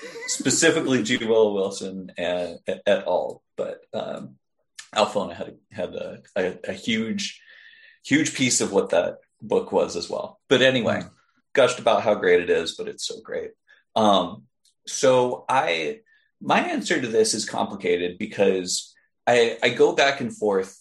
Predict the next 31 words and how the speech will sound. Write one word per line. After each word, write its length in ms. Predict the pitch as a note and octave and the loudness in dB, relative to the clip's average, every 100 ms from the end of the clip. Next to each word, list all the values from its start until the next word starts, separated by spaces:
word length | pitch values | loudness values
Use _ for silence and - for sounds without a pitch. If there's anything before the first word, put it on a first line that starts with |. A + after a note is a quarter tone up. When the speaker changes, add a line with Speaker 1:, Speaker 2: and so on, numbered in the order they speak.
| _ _ _ _ _ _ | _ _ _ _ _ _
Speaker 1:
on 760 | A2 G#2 G2+ G2+ G2 F#2+ G2 - _ _ | 0 2 2 0 -4 -8 -12 -16 _ _
what, 240 | A#2+ A#2+ C3 | 4 4 4
what 220 | B2+ D3 | 4 4
it 80 | D3+ | 2
would 180 | C#3 | -4
mean 400 | A2+ A2+ A2+ A2 | -4 -4 -4 -6
to 120 | - G2 | -4 -2
me 320 | G2 F#2 F2 | -2 -4 -6
to 120 | G#2 | -6
write 260 | F#2 E2+ - | -6 -6 -10
for 120 | - | -12
Marvel. 500 | - - - - A#3+ _ - - _ _ _ - | -12 -12 -14 -18 -20 _ -20 -20 _ _ _ -10
Speaker 2:
Mm. 360 | A2 A2 G2+ G2+ _ _ - - | -8 -6 -8 -12 _ _ -20 0
Speaker 1:
Because, 800 | C3 C#3 - D3 C#3 A#2 - - - - - - - - - _ _ _ | 2 2 2 6 6 6 0 -2 -4 -2 -2 -6 -8 -12 -16 _ _ _
and 120 | B2+ A#2+ | 2 4
a 40 | |
lot 240 | A#2 A#2+ | 6 6
of 60 | B2 | 6
this 140 | A2+ | 2
goes 300 | - G#2+ G#2+ - | 2 2 2 -2
to 240 | F#2+ F#2 - | -4 -6 -8
my 380 | G#2+ G2 F#2 F#2+ | 0 2 2 2
goals 400 | F#2 E2+ D#2+ F2 | 2 2 0 -6
as 140 | - | -8
a 60 | - | -12
creator, 540 | - - - F#2 - _ _ _ _ _ | -14 -12 -12 -14 -18 _ _ _ _ _
as 160 | G2+ F#2+ | -6 -2
a 80 | F2 | 0
writer, 480 | D#2 C#2+ - - _ - | 0 -2 -4 -8 _ -8
as 180 | G2 | -6
a, 140 | E2+ | -6